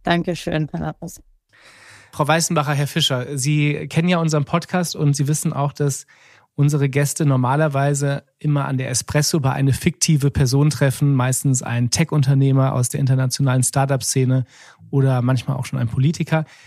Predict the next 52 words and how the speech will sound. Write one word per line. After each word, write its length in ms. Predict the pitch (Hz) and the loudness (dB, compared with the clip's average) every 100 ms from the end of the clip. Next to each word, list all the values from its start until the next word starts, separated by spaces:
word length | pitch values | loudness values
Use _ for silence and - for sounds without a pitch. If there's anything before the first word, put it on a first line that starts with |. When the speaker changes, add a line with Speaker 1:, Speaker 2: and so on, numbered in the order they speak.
| - - _ | -20 -20 _
Speaker 2:
Für 140 | 151 | -2
Sie 120 | 139 | 0
beide 320 | 156 170 175 | 2 2 2
haben 140 | 151 160 | 2 2
wir 80 | 160 | 0
uns 160 | - | 0
was 140 | 151 - | -2 0
Besonderes 680 | 139 156 165 160 120 117 - | 2 4 4 4 2 0 0
überlegt, 520 | 120 113 135 170 - | -2 0 0 -2 -2
denn 260 | 127 127 | 0 0
es 120 | 139 131 | -2 -4
ist 120 | 123 | -4
ja 80 | 131 | -2
auch 60 | |
eine 140 | 120 120 | 0 2
besondere 460 | 123 127 131 123 | 2 2 2 2
Folge 380 | 117 143 156 160 | 0 0 0 2
mit 240 | 143 135 - | 0 -2 -4
zwei 260 | - 127 123 | -2 0 0
Gästen, 600 | 139 147 - - 165 160 - - - _ | 2 2 2 2 2 0 -8 -20 -20 _
die 140 | 147 | 0
wir 160 | 147 131 | 2 4
haben. 320 | 139 147 151 | 4 2 0
Und 440 | 160 143 135 127 - | 0 0 2 0 -6
das, 240 | 135 - | -4 -2
was 160 | 131 139 - | -4 -6 -2
wir 160 | 139 | 0
uns 120 | 139 139 | 2 0
überlegt 340 | 127 156 - | 0 0 0
haben, 160 | 170 151 | 0 2
ist, 220 | 156 - - - - _ | -2 -4 -14 -20 -20 _
stellen 320 | - - 175 | -4 0 2
Sie 80 | 185 | 2
sich 140 | 175 - | 0 0
doch 140 | 165 | -2
einmal 260 | 175 147 139 | 0 2 2
vor, 340 | 131 151 185 | 2 0 2
dass 220 | 160 147 | 0 0
Sie 100 | 165 | 0
sich 240 | 165 165 - | 0 0 -2
vor 460 | - 143 147 143 - | 0 2 2 0 -4
zwanzig 560 | - - 165 175 147 - | -4 0 2 2 0 2
Jahren 460 | 143 123 123 214 - - - _ | 2 4 2 2 -2 -14 -20 _
zum 200 | - 139 | -10 -4
ersten 400 | 143 151 - 156 | 0 0 0 2
Mal 360 | 135 139 151 156 | 2 2 2 2
dann 320 | 139 139 143 | 2 0 0
treffen 400 | - 156 - 165 | 0 0 2 2
und 160 | 139 | 2
das 140 | 147 143 | 2 0
hier 260 | - 151 | 2 2
am, 380 | 160 147 143 139 | 2 0 0 -4